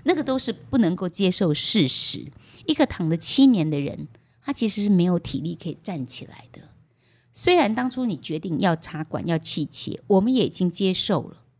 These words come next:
你会觉得这根刺是在你身上，你又不断地拔起来刺自己，拔起来刺自己。那我，我也想让这件事情解脱，就是你不用再在意这件事情了。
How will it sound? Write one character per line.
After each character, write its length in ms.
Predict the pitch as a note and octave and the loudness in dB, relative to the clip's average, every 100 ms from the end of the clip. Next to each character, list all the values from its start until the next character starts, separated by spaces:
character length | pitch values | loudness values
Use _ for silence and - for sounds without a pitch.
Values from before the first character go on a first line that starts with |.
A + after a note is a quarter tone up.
| _ _ | _ _
你 120 | A#3 D4 | 0 2
会 100 | F4+ | 4
觉 140 | B3 | 2
得 60 | B3 | 0
这 80 | |
根 180 | B3+ B3+ | -6 -8
刺 240 | - C4 G#3 | -8 -8 -8
是 140 | - | -8
在 160 | G3 G3 | -6 -4
你 140 | D3 | -4
身 280 | - F3 E3 | -2 -2 -2
上， 300 | - F3 E3+ _ _ _ - | -2 -4 -8 _ _ _ -2
你 100 | A3 | 2
又 80 | C#4 | 2
不 140 | - | 2
断 160 | A#3+ A3 | 2 2
地 80 | D#3+ | 0
拔 220 | - F#3+ | -2 -8
起 160 | - | -6
来 40 | D3 | -6
刺 220 | - - | -4 -6
自 140 | D#3+ | -4
己， 180 | D#3+ - | -8 -8
拔 180 | - - | -10 -10
起 120 | - - | -6 -6
来 60 | |
刺 180 | - G3 | -8 -16
自 160 | D#3+ D#3+ | -16 -12
己。 240 | - - _ _ _ _ _ _ - | -12 -14 _ _ _ _ _ _ -2
那 80 | G4+ | 0
我， 140 | - - | 0 -2
我 100 | C4+ | -4
也 100 | D#4+ | -4
想 220 | E3 E3 | -8 -8
让 120 | G3+ | -8
这 120 | G3+ | -4
件 120 | F#3 | -2
事 140 | F3+ F3+ | -2 -2
情 180 | E3 D3+ | -2 -4
解 300 | - - - | -2 -6 -6
脱， 300 | - D3 C3 | -8 -6 -6
就 180 | - A#3+ | -8 -4
是 120 | A#3+ | -4
你 160 | F3 | -4
不 180 | D3 - | -6 -6
用 180 | A#3 C4 | 0 0
再 160 | - G#3+ | 0 -2
在 220 | - G3 | -2 -2
意 160 | G3 | -4
这 160 | F3 F#3+ | -8 -8
件 220 | F3 D#3+ | -6 -6
事 180 | - D#3 | -4 -4
情 300 | - - - | -6 -14 -16
了。 80 | - | -20